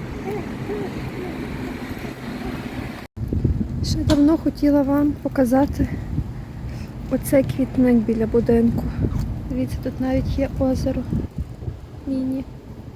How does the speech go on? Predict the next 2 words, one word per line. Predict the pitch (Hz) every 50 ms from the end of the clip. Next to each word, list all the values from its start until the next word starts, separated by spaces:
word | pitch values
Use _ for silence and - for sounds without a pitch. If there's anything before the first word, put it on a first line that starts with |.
| - - - - - - - - - - - - - - - - - - - - - - - - - - - - - - - - - - - - - - - - - - - - - - - - - - - - - - - - - - - - - - - - - - - - - - - - - - -
Супер. | - - - 294 277 254 - - 254 240 - - - - - - - - - - - - - - - - - - - -
Лаванда. | - 254 240 226 233 240 247 262 277 285 285 285 277 254 269 240